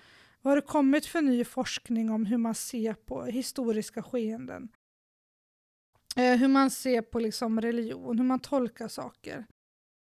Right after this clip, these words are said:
Eh, vad har det kommit för ny forskning liksom kring, eh, olika sätt att, eh, jobba speciallärarmässigt med elever med läs- och skrivsvårigheter till exempel? Hur kan vi hjälpa de elever som har dyslexi, de som har språkstörning?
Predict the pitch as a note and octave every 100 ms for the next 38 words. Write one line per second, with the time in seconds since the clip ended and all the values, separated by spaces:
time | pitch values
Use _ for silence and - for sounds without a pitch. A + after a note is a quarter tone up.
0 | - A#3+ A#3+ C4+ C#4 - D4+ C4 C#4 -
1 | F#4 C#4+ B3+ B3 C4 - - A3+ A3+ A3+
2 | G#3+ G#3+ A#3 A3+ A3 A3 A3+ A3 A#3+ G3
3 | _ _ _ _ _ _ _ A#3+ A#3 -
4 | C#4 C4+ C4+ - B3+ - - - _ -
5 | - - _ - A#3+ B3+ B3 C#4 A3+ G3+
6 | A#3 A3+ - B3+ - C4 A#3 A3 A3 B3
7 | B3+ B3 A#3+ A#3+ A#3 A#3 A#3+ B3 - C#4
8 | - C4+ C4 C4 A#3 A#3+ A#3 A#3 G#3+ A3+
9 | - A#3+ A3 A3+ G#3+ G#3 A#3 A#3+ A#3+ C4
10 | B3+ - - - _ _ _ _ _ -
11 | D4+ D4 D4 C#4+ D4+ C#4 - C4+ B3 A#3+
12 | B3 B3 A3+ A3+ B3 B3 C4 D4 - C#4+
13 | C#4 - - A#3 A#3+ B3+ A#3+ B3 B3+ C4
14 | C4 C4 - C#4+ - - C4 - B3+ B3